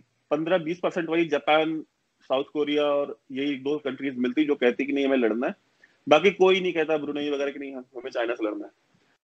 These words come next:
आज की डेट में आप पूछें तो चाइना के नेबरहुड में जितनी भी कंट्रीज हैं, आप उनसे पूछे, "भाई, आपको किस, किसको, किसको लड़ना है चाइना से?" तो सब सारे खड़े हो जाएंगे, "हाँ, हमको भी लड़ना है।" क्योंकि शी ने सबसे, वो, उन्होंने सबसे पंगे ले लिए,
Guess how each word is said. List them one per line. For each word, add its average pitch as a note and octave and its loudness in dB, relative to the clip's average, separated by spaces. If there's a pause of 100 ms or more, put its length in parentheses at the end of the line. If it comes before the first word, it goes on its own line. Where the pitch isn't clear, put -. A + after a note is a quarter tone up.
(140)
आज F3 8
की A3 -14
डेट F#3 -12
में F3+ -12
आप E3+ -10
पूछें B2+ -18 (380)
तो D#3 -8
चाइना D#3+ -2
के G3 -6
नेबरहुड E3 -4
में F#3 -6
जितनी F3+ -4
भी F#3 -6
कंट्रीज C#3+ -4
हैं, A2 -10 (640)
आप D3+ 6
उनसे F3 -2
पूछे, E3+ -6
"भाई, F#3 -2
आपको F3 0
किस, E3+ -12
किसको, E3+ -4
किसको F3+ -4
लड़ना E3+ 0
है F3+ 0
चाइना E3 0
से?" G3+ -2
तो G#3 -4
सब G3 2
सारे F#3+ 4
खड़े F#3 0
हो D#3+ -2
जाएंगे, D#3+ -2
"हाँ, F#3 0
हमको D#3+ -8
भी D3 -8
लड़ना A2 -12
है।" - -20 (1080)
क्योंकि D3 -14 (280)
शी G3+ -2
ने A#3+ -4
सबसे, A#3 -2 (160)
वो, F#3 -4
उन्होंने F#3+ -8
सबसे A3+ 0
पंगे G3+ 0
ले E3 2
लिए, C3 -2